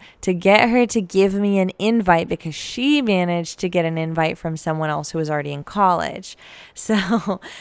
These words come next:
so yeah, like, that's the phase that we're at right now with N F Ts, is, like, the cool kids are in on it. The kids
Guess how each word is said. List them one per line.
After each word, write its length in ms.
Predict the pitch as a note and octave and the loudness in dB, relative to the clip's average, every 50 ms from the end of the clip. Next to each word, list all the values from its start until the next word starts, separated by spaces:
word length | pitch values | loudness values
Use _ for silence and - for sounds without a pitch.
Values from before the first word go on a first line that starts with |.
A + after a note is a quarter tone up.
| - - - | -18 -18 -12
so 200 | - - B3+ A#3+ | -4 0 2 2
yeah, 360 | A#3+ G#3+ A3+ G#3 F#3 E3+ E3+ | 2 4 4 4 6 4 4
like, 280 | F3+ F3 F3 E3+ F3+ _ | 4 2 0 -2 -2 _
that's 360 | - G3+ G3 G3 B3 C4+ - - | -2 -2 -2 -2 -2 -8 -8 -6
the 120 | - C#4 | -6 -4
phase 360 | - - G3+ G3 G#3 G#3 F3+ | -2 0 0 0 0 0 0
that 180 | - F#3+ - - | 0 -2 -2 0
we're 180 | - F3+ - - - | -2 -4 -4 -4 -4
at 320 | - E3 D#3 D#3+ F#3+ - | -4 -2 -2 -2 -4 -4
right 260 | - A3 A3 A#3+ - - | -4 -4 -4 -4 -6 -6
now 460 | A#3+ A#3 A#3 A#3 A#3 A3+ A3+ A#3 A#3+ _ _ _ | -6 -4 -4 -4 -4 -6 -8 -12 -16 _ _ _
with 500 | - F#3+ G3 F#3+ F#3 F3+ F3 - - - - - | -2 0 2 2 2 0 -4 -6 -12 -14 -10 -6
N 180 | F#3 F3+ F3 F3 | -4 -4 -2 -4
F 180 | E3 E3 - | -4 -6 -8
Ts, 580 | - - - - F3 D3+ - - - F3+ - - - | -12 -12 -8 -8 -6 -8 -8 -10 -12 -14 -14 -10 -8
is, 260 | F#3 F3+ E3 - - | -6 -6 -6 -4 -4
like, 320 | F3 E3+ E3 D#3 - - _ _ _ - - - - - - - | -2 -2 -2 -4 -10 -16 _ _ _ -20 -20 -20 -20 -20 -4 2
the 100 | G3 G#3+ | 2 2
cool 320 | G#3+ - - C4 C#4 D4 C#4 | 2 2 -2 -2 -2 -2 -4
kids 340 | - - C#4 C4 A3+ A3 | -2 -2 -2 0 0 2
are 120 | A3 G3 - | 2 2 2
in 200 | - - F#3 F3 | 0 -2 -2 0
on 180 | D#3+ D3+ E3+ | 0 -2 -2
it. 160 | - - - - | -6 -8 -10 -12
The 60 | F#3 | -10
kids 380 | - - B3+ B3+ A#3 - - | -6 -2 -2 -2 -2 -4 -8